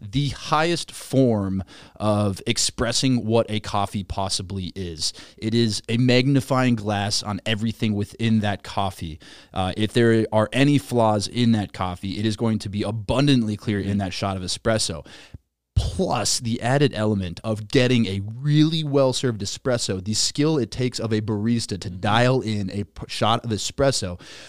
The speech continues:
Speaker 1: So when you say it, you know what you're getting exactly, I think it's the opposite. I, at this point in time, even in some great shops, I expect the espresso to be a little bit off.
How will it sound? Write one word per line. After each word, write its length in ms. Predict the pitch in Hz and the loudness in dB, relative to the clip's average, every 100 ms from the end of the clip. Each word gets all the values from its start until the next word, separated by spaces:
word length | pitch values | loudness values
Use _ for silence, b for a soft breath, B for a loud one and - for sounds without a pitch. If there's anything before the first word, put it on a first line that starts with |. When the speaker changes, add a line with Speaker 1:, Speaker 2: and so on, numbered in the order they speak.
| - | -6
Speaker 1:
So 340 | - 101 95 B B | -2 -2 -4 B B
when 240 | - 101 107 | -6 0 4
you 120 | 165 | 4
say 340 | - 170 156 - B B _ - | 4 4 4 2 B B _ -4
it, 220 | 120 - _ | -4 -4 _
you 240 | 127 120 135 | -12 -2 4
know 160 | 131 | 6
what 120 | 131 131 | 6 6
you're 120 | 120 | 2
getting 240 | 117 117 | 2 0
exactly, 600 | 92 92 110 117 151 165 - | -2 -2 0 2 2 0 0
I 140 | 123 | 0
think 200 | 156 131 | 0 -2
it's 120 | 110 - | -4 -10
the 140 | - | -8
opposite. 560 | 107 117 - 101 95 78 | 0 0 0 -4 -4 -4
I, 340 | - 160 254 220 | 2 2 2 0
at 180 | 120 113 | -4 0
this 160 | 156 151 | 2 2
point 380 | - 123 123 - | 2 4 4 2
in 220 | 127 208 | 4 4
time, 340 | - 101 98 - | 4 -2 -2 -2
even 320 | 165 240 349 | 0 4 4
in 140 | 269 | 4
some 240 | - - 220 | 2 0 0
great 240 | 214 208 | 0 0
shops, 380 | - 208 139 - - | 2 4 4 0 -2
I 160 | 139 | 0
expect 580 | 156 160 - 143 135 - | 0 -2 -2 0 0 -2
the 120 | 123 | -2
espresso 460 | 127 - 107 - 110 | -2 0 -2 0 -2
to 100 | 113 | -2
be 220 | 101 95 | -4 -4
a 80 | - | -4
little 300 | 92 90 87 | -6 -6 -8
bit 180 | 87 95 | -8 -6
off. 300 | 104 85 - | -4 -4 -6